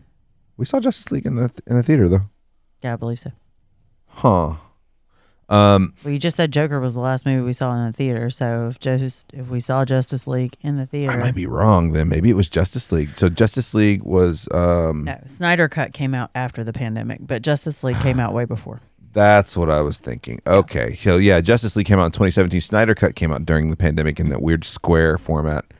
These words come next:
Speaker 2: Mm-hmm.
Speaker 1: In the, uh, square format because I'm an artist and I want people to see it in my vision. Wasn't
Speaker 2: Yeah.
Speaker 1: it black and white, too?
Speaker 2: No.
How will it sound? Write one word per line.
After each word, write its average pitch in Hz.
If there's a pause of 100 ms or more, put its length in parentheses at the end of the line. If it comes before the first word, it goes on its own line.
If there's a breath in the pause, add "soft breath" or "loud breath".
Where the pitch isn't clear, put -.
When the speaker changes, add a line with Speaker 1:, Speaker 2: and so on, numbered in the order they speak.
(100)
Speaker 2:
Mm-hmm. 151 (300)
Speaker 1:
In 82
the, 80
uh, 78
square 98
format 95
because 90 (200 loud breath)
I'm 107
an 80
artist - (380 soft breath)
and 101
I 107
want 101
people 98
to 82
see 98
it 87
in 87
my 90
vision. 85 (760 soft breath)
Wasn't 139
Speaker 2:
Yeah. 233
Speaker 1:
it 214
black 156
and 131
white, 101
too? 131
Speaker 2:
No. 127